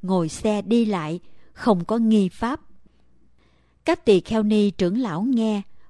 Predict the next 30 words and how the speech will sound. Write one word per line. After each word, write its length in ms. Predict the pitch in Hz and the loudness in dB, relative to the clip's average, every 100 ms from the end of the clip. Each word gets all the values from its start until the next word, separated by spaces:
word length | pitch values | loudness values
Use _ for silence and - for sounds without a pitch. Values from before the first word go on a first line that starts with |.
| - | -4
bằng 220 | 208 170 | -2 -2
mọi 200 | 175 160 | -2 -4
cách 380 | - 320 - - | -4 -8 -8 -4
quở 240 | 180 160 | -2 -2
trách, 220 | 196 294 - - - - _ | -4 -6 -6 -14 -20 -20 _
cho 120 | - 226 | 2 4
đến 280 | 208 240 | 4 0
câu, 340 | 302 220 196 190 - - _ - | -2 0 0 -2 -10 -20 _ -6
"Nay 340 | 214 214 208 - | 0 0 0 -2
ta 180 | 247 240 | 0 0
vì 240 | 196 190 | 2 2
các 260 | 170 277 - | 2 -2 0
tỳ 180 | 202 165 | 0 0
kheo 320 | - 254 233 | -2 -2 0
ni 300 | 220 220 208 - | 2 2 2 0
kết 180 | 277 320 | 0 0
giới", 360 | 196 196 208 339 - - - - | 2 2 4 0 -4 -20 -20 -4
cũng 220 | - 170 | 0 2
như 140 | 233 208 | 2 0
trên 280 | - 208 170 | 2 0 0
đã 140 | 160 | -4
nói, 360 | 180 185 226 311 - - - _ _ | -4 -4 -4 -6 -12 -20 -20 _ _
"Từ 160 | 208 190 | 2 2
nay 380 | 196 214 214 208 - | 2 0 -2 -4 -10
giới 300 | 180 202 226 | 0 4 6
này 400 | 339 277 185 165 151 | 4 2 0 -2 -2
nên 300 | 180 196 180 | 0 0 0
nói 200 | 185 220 | -2 0
như 200 | 294 214 | 2 2
vậy." 240 | 175 160 | 2 -2